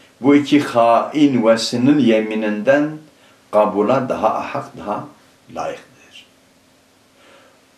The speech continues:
Ve yeminin devamı, yemin ediyorlar ki, "Ve ma tedeyna ve ma tecaveznel hakka fi yeminina."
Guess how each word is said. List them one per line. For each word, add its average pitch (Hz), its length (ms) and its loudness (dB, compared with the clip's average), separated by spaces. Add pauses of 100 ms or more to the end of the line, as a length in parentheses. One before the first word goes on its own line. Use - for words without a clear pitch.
(200)
Ve 135 140 4
yeminin 151 540 2
devamı, 131 340 4
yemin 139 260 0
ediyorlar 180 580 2
ki, 147 200 4
"Ve 147 80 4
ma 156 340 2
tedeyna 131 680 2
ve 120 80 4
ma 165 300 2
tecaveznel 123 1080 0
hakka 160 560 0
fi 123 160 -6
yeminina." 87 680 -2